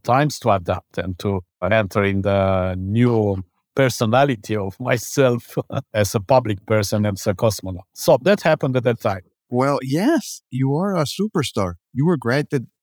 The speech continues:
Speaker 2: so many medals and hero standards.
Speaker 1: Oh, you know, you know, all these things come if you continue to work hard,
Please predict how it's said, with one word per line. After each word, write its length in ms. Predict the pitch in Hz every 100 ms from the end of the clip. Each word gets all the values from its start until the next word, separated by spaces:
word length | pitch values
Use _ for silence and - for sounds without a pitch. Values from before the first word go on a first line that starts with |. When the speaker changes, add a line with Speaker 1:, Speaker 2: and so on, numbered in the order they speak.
| _
Speaker 2:
so 220 | - 143
many 320 | 147 151 143 131
medals 500 | 104 123 147 131 117
and 160 | 104 95
hero 340 | 120 135 127
standards. 680 | - - 135 175 107 95 - _
Speaker 1:
Oh, 200 | 254 285
you 200 | 269 226
know, 360 | 196 170 160 156
you 200 | 175 196
know, 180 | 165 160
all 300 | 226 269 247
these 200 | 214 -
things 360 | 185 170 160
come 300 | - 131 95 -
if 180 | 220 247
you 60 |
continue 460 | 208 190 202 196 180
to 120 | 165
work 300 | 147 151 -
hard, 320 | - 107 92